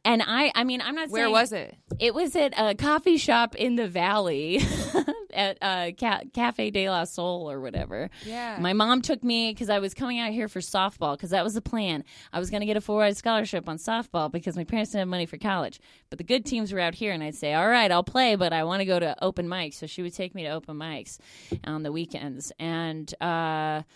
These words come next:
Speaker 1: and then I did stand-up shows all over my town as much as I could. And all my stand-up jokes, when I look back, it was me going, "I wanna talk about feelings." <laughs> And then people being like, "No, that's funny that we don't," you know?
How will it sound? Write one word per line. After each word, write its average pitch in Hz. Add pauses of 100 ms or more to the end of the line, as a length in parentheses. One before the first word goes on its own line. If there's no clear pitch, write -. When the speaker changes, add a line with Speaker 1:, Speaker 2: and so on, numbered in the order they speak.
(260)
Speaker 1:
and 208
then 220
I 240
did 233
stand-up 254
shows 202
all 202
over 208
my 196
town 185
as 190
much 190
as 202
I 214
could. 180
And 196
all 247
my 302
stand-up 214
jokes, 247
when 208
I 180
look 185
back, 180 (260)
it 220
was 226
me 226
going, 190 (220)
"I 403
wanna 392
talk 339
about 359
feelings." 330
<laughs> - (500)
And 294 (140)
then 311
people 311
being 285
like, 247
"No, 285 (380)
that's 254
funny 269
that 214
we 226
don't," 220
you 190
know? 185